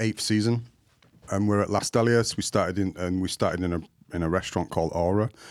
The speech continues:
in San Juan, uh, totally illegal. And we've built from there, really, a free party that's developed into a, into a club night.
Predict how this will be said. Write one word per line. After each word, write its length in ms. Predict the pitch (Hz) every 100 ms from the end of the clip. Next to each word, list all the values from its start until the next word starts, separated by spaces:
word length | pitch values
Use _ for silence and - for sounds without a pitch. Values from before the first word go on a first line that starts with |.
| -
in 120 | - 87
San 300 | - 87 87
Juan, 260 | 98 104 - -
uh, 380 | - 82 80 78
totally 320 | - 85 85 85
illegal. 480 | 90 90 90 90 - _ - - - - -
And 100 | 98
we've 140 | 98
built 220 | 127 113
from 180 | - 92
there, 240 | 98 123 107
really, 360 | 87 92 117
a 60 | 113
free 260 | - 98
party 480 | 95 101 98 85 98
that's 240 | 92 76 -
developed 400 | 90 92 - 95
into 360 | 87 92 87
a, 40 | 85
into 380 | 92 - 85
a 60 | 85
club 220 | - 101
night. 240 | 113 82